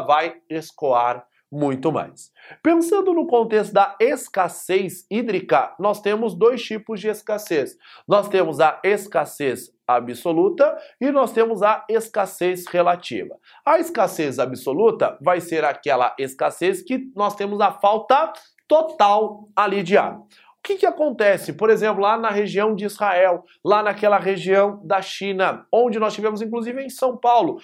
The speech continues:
onde, eh, em determinados momentos, a quantidade de água que nós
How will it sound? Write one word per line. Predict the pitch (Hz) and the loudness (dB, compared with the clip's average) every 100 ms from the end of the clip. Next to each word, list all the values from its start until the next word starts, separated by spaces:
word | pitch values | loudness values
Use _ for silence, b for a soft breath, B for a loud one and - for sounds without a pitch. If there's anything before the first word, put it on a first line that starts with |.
| B - | B 2
onde, | 269 226 214 113 - | 2 4 -2 -2 2
eh, | 160 170 170 | 4 4 0
em | 190 | 0
determinados | 214 220 226 226 269 294 247 | -2 0 -4 -2 -2 -2 -4
momentos, | 233 202 185 185 | -4 -2 -2 -2
a | |
quantidade | 180 247 262 214 220 285 320 302 | 0 -2 -2 -2 0 0 -2 -8
de | 294 220 | -2 0
água | 190 160 143 123 B B - | 0 0 0 0 B B -2
que | 185 | -2
nós | 170 196 196 | 2 0 -2